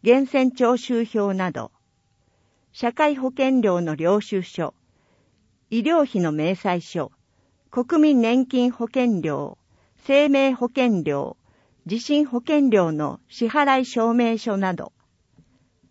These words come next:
マイナンバーカードまたはマイナンバーが確認できる書類と、運転免許証などの本人確認書類。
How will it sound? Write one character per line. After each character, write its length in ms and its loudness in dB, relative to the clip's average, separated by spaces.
マ 160 2
イ 100 2
ナ 160 2
ン 100 2
バ 220 4
ー 20 -14
カ 200 0
ー 40 -4
ド 260 -2
ま 200 -4
た 160 -2
は 200 -4
マ 140 4
イ 60 2
ナ 160 2
ン 80 0
バ 200 2
ー 20 -2
が 140 -2
確 260 -6
認 240 2
で 140 0
き 100 -6
る 100 -2
書 200 -4
類 200 0
と、 300 -4
運 180 2
転 220 2
免 300 2
許 140 -2
証 280 0
な 160 0
ど 140 0
の 280 -6
本 260 0
人 180 0
確 320 -4
認 220 0
書 180 -2
類。 180 -8